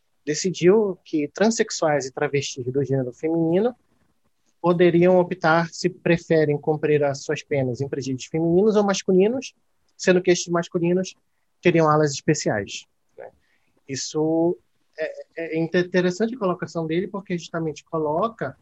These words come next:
o poder de escolha na pessoa a partir do,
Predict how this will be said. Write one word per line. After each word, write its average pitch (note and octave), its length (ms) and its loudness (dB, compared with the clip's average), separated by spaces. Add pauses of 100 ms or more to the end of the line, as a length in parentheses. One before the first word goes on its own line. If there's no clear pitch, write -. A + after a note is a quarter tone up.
(240)
o - 60 -20
poder F3 480 4
de F#3 80 -2
escolha F3 800 4 (1000)
na G3 240 2
pessoa G3+ 720 4 (880)
a E3+ 80 -2
partir A3+ 560 -2 (340)
do, F3+ 180 -6